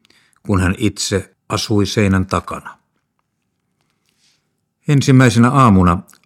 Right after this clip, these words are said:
Laurin avatessa kirpputoria myymälässä oli vain yksi naulakko ja siinä vanha karvahattu.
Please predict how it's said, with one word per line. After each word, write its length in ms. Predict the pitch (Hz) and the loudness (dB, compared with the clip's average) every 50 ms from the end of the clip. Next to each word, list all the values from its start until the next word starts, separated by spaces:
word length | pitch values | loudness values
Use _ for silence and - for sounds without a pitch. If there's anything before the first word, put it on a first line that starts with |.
| _ - | _ -6
Laurin 320 | - 120 123 113 104 101 107 | -2 0 2 2 2 2 2
avatessa 520 | 120 120 107 107 90 90 85 - - 90 | 0 0 0 0 -2 -2 -6 -10 -10 -10
kirpputoria 880 | - - 117 104 - - - 95 - - 90 - 85 82 76 71 - - - | -4 -2 -2 -2 -2 -6 -10 -10 -4 -4 -4 -4 -2 -4 -4 -6 -6 -10 -8
myymälässä 640 | 107 104 107 104 101 98 95 90 87 - - 87 - | -4 0 0 2 2 2 0 0 -2 -4 -8 -10 -8
oli 280 | 90 90 85 80 73 | -6 -6 -6 -6 -4
vain 300 | 73 73 71 69 69 - - | -4 -4 -4 -6 -8 -12 -8
yksi 360 | - 120 110 - - - - | -6 -6 -6 -6 -10 -10 -6
naulakko 800 | 92 90 98 101 95 95 90 90 _ _ _ - 90 - _ _ _ _ _ _ _ _ _ _ _ _ _ _ _ _ _ _ _ - | -2 0 0 2 2 0 -2 -4 _ _ _ -14 -14 -14 _ _ _ _ _ _ _ _ _ _ _ _ _ _ _ _ _ _ _ -10
ja 80 | 98 - | -8 -8
siinä 340 | - - 73 67 67 67 | -6 -8 -8 -6 -6 -4
vanha 260 | 71 87 95 85 92 90 | -2 -2 -2 -2 -4 -4
karvahattu. 960 | - - 92 78 78 71 71 73 80 76 - _ _ _ _ - - - | -4 -4 -2 -2 -2 -6 -6 -6 -6 -8 -8 _ _ _ _ -18 -18 -18